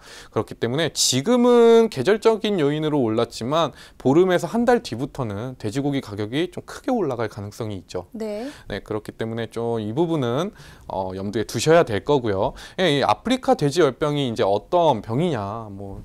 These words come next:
Speaker 1: 굉장히 궁금해하시는 분들이 많은데
Speaker 2: 네.
Speaker 1: 이게 이제 천구백이십일 년 케냐에서 최초로 발병이 됐고요. 예, 백신이 없다는 게 문제예요.
Speaker 2: 아.
Speaker 1: 백신은 없는데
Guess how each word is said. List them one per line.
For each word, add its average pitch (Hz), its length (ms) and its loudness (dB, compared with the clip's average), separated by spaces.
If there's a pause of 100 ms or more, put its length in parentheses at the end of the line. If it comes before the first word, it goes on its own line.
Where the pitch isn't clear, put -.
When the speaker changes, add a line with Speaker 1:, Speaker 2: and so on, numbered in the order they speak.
Speaker 1:
굉장히 131 300 -4
궁금해하시는 175 640 -4
분들이 147 260 -4
많은데 120 400 -4
Speaker 2:
네. 208 140 -2
Speaker 1:
이게 151 140 -4
이제 104 140 -6
천구백이십일 185 800 -4
년 110 140 -8
케냐에서 233 560 -4
최초로 - 340 -8
발병이 120 440 -4
됐고요. 143 440 -4 (520)
예, 113 100 2
백신이 285 520 0
없다는 151 400 2
게 156 60 2
문제예요. 98 540 -4
Speaker 2:
아. 101 340 -10
Speaker 1:
백신은 226 540 2
없는데 123 560 2